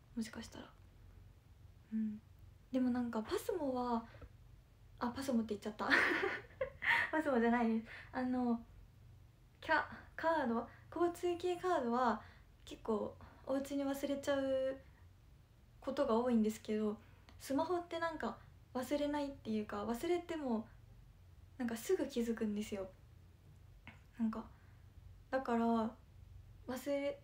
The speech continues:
忘れない率はスマホの方が高いかもしれないで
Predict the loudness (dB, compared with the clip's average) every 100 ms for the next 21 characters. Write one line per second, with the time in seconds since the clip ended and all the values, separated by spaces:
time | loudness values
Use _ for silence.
0 | -4 -2 0 0 0 0 -2 -6 -12 -16
1 | -14 -12 -4 -4 -2 -2 2 0 -2 -10
2 | -20 -14 -2 0 2 4 4 4 0 -2
3 | -4 0 -2 -4 -16 -18 -16 -14 -14 -14
4 | -20 8 8 8 -2 -2 -4 -2 -2